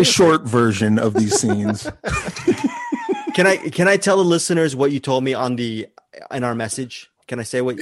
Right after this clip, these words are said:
Speaker 3: what you
Speaker 2: Yeah,
Speaker 3: what you
Speaker 2: yeah,
Speaker 3: told
Speaker 2: go ahead.
Speaker 3: Okay, so I was ready to watch it, and in the morning, I saw it this morning, and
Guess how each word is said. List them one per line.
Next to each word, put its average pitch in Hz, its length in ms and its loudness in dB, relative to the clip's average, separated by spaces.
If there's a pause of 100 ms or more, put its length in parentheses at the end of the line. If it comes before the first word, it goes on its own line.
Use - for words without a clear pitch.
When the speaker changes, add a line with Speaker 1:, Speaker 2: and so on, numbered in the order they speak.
(140)
Speaker 3:
what 123 160 -14
you 151 80 2
Speaker 2:
Yeah, 160 120 8
Speaker 3:
what 139 100 4
you 139 60 2
Speaker 2:
yeah, 143 60 2
Speaker 3:
told 123 100 0
Speaker 2:
go 131 80 2
ahead. 135 260 -2 (280)
Speaker 3:
Okay, 151 260 0
so 151 420 0 (400)
I 160 140 4
was 214 240 0
ready 160 260 4
to 143 100 0
watch 120 400 0
it, 107 280 -6
and 113 480 -8 (320)
in 127 160 -2
the 127 80 0
morning, 117 340 0
I 113 60 -6
saw 135 200 0
it 131 100 -8 (100)
this 123 180 -10
morning, 110 320 -8
and 104 120 -12